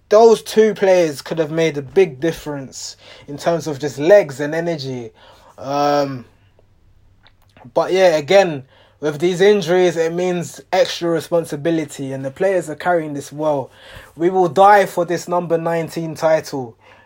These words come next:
We want it. We need the Premier League title. We've been waiting three decades for it.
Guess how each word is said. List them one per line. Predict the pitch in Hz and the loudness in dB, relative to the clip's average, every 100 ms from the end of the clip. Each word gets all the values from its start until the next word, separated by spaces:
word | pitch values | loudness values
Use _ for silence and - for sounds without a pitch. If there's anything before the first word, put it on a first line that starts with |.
| - | -10
We | 147 | -6
want | 156 190 196 | 0 0 2
it. | 156 127 - | -2 -4 -8
We | 156 | -6
need | 156 190 180 | -2 -2 -2
the | 156 | -2
Premier | 185 170 165 | -2 -2 -4
League | 160 143 | -6 -4
title. | 165 156 131 135 | -4 -2 -4 -10
We've | 131 131 | -12 -10
been | 143 | -4
waiting | 165 175 170 156 | -2 -2 -6 -12
three | - - 175 175 | -14 -8 -6 -2
decades | 170 165 - 143 131 | -2 -4 -6 -10 -10
for | 147 135 | -12 -12
it. | 131 | -12